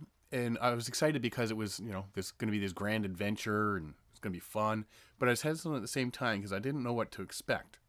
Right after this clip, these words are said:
I didn't know a lot of people at the time that did solo trips, and, you know, they are all the, the assumption it's better and more fun in a group. And that's what I was always told. But off I went on my own, and I had this grand adventure.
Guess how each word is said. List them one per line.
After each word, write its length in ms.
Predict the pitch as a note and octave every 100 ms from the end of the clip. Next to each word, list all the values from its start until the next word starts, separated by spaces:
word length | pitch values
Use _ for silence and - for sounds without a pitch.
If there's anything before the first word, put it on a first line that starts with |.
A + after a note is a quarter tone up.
| _ _ _ _ _ _ _ - -
I 80 | B2+
didn't 160 | E3+
know 120 | D3
a 20 | D3
lot 200 | C#3+ C#3
of 80 |
people 220 | - C#3+ C3+
at 80 |
the 60 | B2+
time 220 | C3 B2+
that 100 | B2
did 160 | F2+ B2
solo 300 | - C3 C3+
trips, 380 | - C3 F3 - - - - - -
and, 120 | A2+
you 80 | A#2
know, 80 | A#2
they 140 | A2+
are 240 | A#2 A2+ A2
all 160 | G#2
the, 320 | G2 G#2 F#2+
the 180 | G2 G#2+
assumption 480 | G2+ - A2 - G2+ - -
it's 200 | C3+ -
better 580 | F#2 - B2+ A2 E2+ -
and 100 | G2
more 240 | G2+ B2
fun 420 | C3 - G#2 F2 F2
in 120 | - G2+
a 80 |
group. 420 | F2+ G2+ G#2+ - - - _ _ _ _ _ _ _ _ _ _ _ -
And 140 | C#3+
that's 180 | B2 -
what 80 | A2+
I 60 |
was 180 | F#2+ F2+
always 220 | E2+ F#2+
told. 320 | - D#3 D2 - _ _ _ _ _ - - -
But 120 | - C3+
off 200 | F#3+ F#3+
I 40 |
went 180 | F3 D3+
on 80 | D#3
my 140 | C3+
own, 200 | B2 C3
and 80 | A#2
I 60 |
had 220 | A2 A#2+ A2
this 80 |
grand 320 | F#2+ G#2+ A2 G#2+
adventure. 500 | F2+ G2 G2+ -